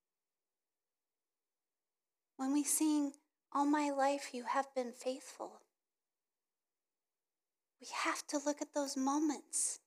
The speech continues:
and look and go, "He's come through time and again."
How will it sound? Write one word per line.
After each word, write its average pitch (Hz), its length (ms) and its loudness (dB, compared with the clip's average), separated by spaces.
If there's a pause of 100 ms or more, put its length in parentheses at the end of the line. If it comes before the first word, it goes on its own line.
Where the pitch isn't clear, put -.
(640)
and 277 220 0
look 294 380 2
and 254 160 -4
go, 240 260 0 (920)
"He's - 220 0
come 294 240 2
through 339 480 -2 (180)
time 254 320 -6
and 269 100 -2
again." 294 440 -6